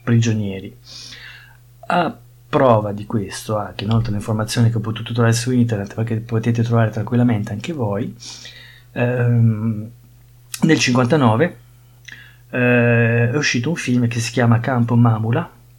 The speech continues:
che è stato prodotto dalla Avala Film e diretto da Velimir Stojanovic, dove si parla giustamente di questo periodo di utilizzazione della fortezza come, eh, campo di concentramento durante la seconda guerra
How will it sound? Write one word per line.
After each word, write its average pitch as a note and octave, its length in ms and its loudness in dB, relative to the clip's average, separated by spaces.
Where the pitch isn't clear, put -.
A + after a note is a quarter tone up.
che - 100 -6
è A#2 40 0
stato A#2 240 0
prodotto B2 400 0
dalla A2 320 0
Avala A#2 280 4
Film B2+ 360 0
e G#2+ 60 2
diretto A#2 320 2
da G#2 120 -4
Velimir A#2+ 680 4
Stojanovic, A#2 1080 0
dove D#3+ 240 2
si A#2+ 160 0
parla G#2 320 -4
giustamente A#2 640 -4
di C3 380 -4
questo A#2+ 340 -4
periodo A#2 540 -4
di A#2+ 100 -2
utilizzazione A#2+ 840 0
della F#2+ 920 -10
fortezza A#2+ 640 -6
come, C#3 540 -4
eh, G#2 400 -6
campo A2+ 300 -2
di G#2 100 -4
concentramento A#2 680 -4
durante G#2+ 320 0
la A2+ 60 -4
seconda G#2 460 -8
guerra F#2+ 420 -10